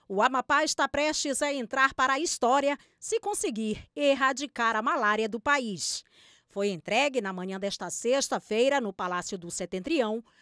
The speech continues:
o Plano Estadual de Eliminação da Malária para o governo federal,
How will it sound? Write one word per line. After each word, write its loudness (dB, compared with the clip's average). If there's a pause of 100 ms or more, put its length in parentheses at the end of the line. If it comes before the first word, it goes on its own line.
(160)
o -4
Plano 2
Estadual 0
de -8
Eliminação -4
da 0
Malária 0
para 2
o -2
governo 0
federal, 0